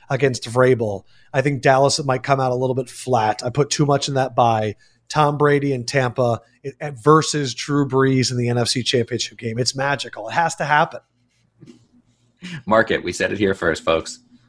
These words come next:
Speaker 1: Yes. And then the Saints are going to the Super Bowl. In Tampa Bay, Saints versus Chiefs. Wow.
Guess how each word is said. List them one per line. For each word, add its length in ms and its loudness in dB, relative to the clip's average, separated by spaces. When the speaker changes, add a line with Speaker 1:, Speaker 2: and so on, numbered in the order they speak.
Speaker 1:
Yes. 320 -2
And 160 2
then 80 2
the 80 2
Saints 280 0
are 60 0
going 220 2
to 60 -2
the 20 -4
Super 240 -6
Bowl. 240 -6
In 220 -2
Tampa 320 -2
Bay, 420 4
Saints 500 2
versus 480 0
Chiefs. 720 2
Wow. 500 2